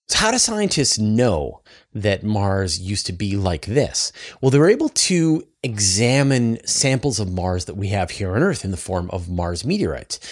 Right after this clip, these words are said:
They were able to crack open these meteorites, find the gases inside, and then measure the ratios of different kinds of hydrogen. And what they found was that back about four and a half billion years, the atmosphere of Mars was very rich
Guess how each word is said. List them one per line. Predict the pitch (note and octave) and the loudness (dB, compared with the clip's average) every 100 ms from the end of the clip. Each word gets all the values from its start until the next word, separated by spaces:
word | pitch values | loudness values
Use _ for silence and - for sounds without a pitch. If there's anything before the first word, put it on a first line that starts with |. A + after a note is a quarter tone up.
| - - | -18 -8
They | G2 | -2
were | |
able | F#2+ G2 | -2 -2
to | - F#2+ | -6 -8
crack | - - C#3 B2 | -4 -2 0 2
open | C3 C3+ B2+ A2+ | 2 4 2 2
these | A#2 G2 | 0 0
meteorites, | G#2 G2 G2 F#2+ F#2+ - - - | 2 4 4 2 0 -6 -8 -20
find | - B2+ B2 C3+ A#2 | -4 0 2 0 0
the | A2+ | -2
gases | - A2+ G#2+ A#2 - F#2+ - - | 0 0 2 0 0 0 -4 -2
inside, | C#3+ C#3 B2 - G#2 F#2 F2 - | 0 2 0 0 -2 -2 -4 -4
and | A2 | -2
then | A2 G#2+ A2+ | 0 2 4
measure | C3+ C3 C#3 | 2 2 0
the | B2 | 0
ratios | B2 G#3 G#3 - G2+ F#2+ F#2 - - | 2 4 2 0 0 0 -2 -10 -8
of | G2+ G2 G2+ | -6 -6 -2
different | D3 C#3 - C3 - | 2 2 2 -4 -4
kinds | - G#2 G2 F#2+ | -8 -4 -2 -2
of | F2 | -4
hydrogen. | - - G#3+ A#2 E2 C2+ - - - - | -4 -2 -2 -2 -4 -8 -14 -18 -8 0
And | |
what | B2 | 2
they | A2+ G#2 | 2 2
found | F#3+ G3 A#2+ G2+ F#2+ | 2 2 0 -2 0
was | A2 G2 G2 | 0 0 -2
that | G#2+ F2 | -6 -2
back | A2 A2+ - - | 0 0 -2 -10
about | - G2+ G2+ | -8 -6 -6
four | - G2 | -6 -2
and | G#2 | 0
a | A2+ | 0
half | G#2+ | 0
billion | G2+ G#2 A#2 G2+ | 0 2 2 0
years, | E2 F2 - - - - - _ | -2 -4 -6 -10 -20 -20 -20 _
the | A#2 G#2 A2 - C3 | -4 -4 -4 -6 -6
atmosphere | D#3+ F#3+ F#3 - B2 G#2+ | -4 0 0 2 2 2
of | G#2 F#2+ F2+ | 0 -2 0
Mars | A2 C3+ B2 F2 E2 | 2 4 2 0 -4
was | G#2 F2 | -6 -2
very | A2 G2+ | 0 0
rich | G2+ G2+ D3 D#3+ - - | -2 2 4 4 2 -4